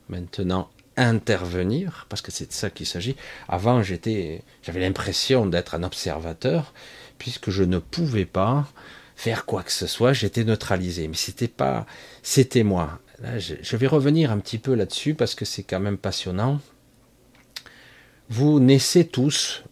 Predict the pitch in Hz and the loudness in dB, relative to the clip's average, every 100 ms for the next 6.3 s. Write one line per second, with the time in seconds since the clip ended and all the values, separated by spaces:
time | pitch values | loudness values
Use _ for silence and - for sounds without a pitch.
0 | - 107 101 104 110 110 101 104 _ _ | -6 -2 2 2 2 2 -2 -10 _ _
1 | _ _ _ - 98 104 - - 101 107 | _ _ _ -6 0 2 2 0 2 4
2 | 104 113 110 113 - - 101 - - 107 | 4 4 2 -2 -8 -4 -4 -2 -4 -2
3 | 104 92 101 104 104 104 107 113 120 - | 0 0 2 2 2 2 2 0 -4 -8
4 | - - - - - 90 104 120 - 147 | -20 -20 -20 -20 -8 -4 -2 0 4 4
5 | 107 98 110 110 - - - 110 104 - | 6 4 2 0 -4 -10 -2 2 2 -2
6 | - 170 165 | -2 0 0